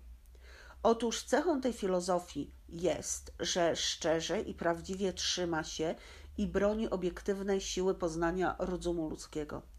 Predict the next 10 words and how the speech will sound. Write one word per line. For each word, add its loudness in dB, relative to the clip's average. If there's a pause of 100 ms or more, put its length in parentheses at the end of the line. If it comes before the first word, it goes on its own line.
(380)
że 6
przyjmuje 0
niezachwianie 0 (680)
metafizyczne 0
zasady -2 (400)
racji 2
dostatecznej 0 (320)
przyczynowości 0
i -8
celowości, 0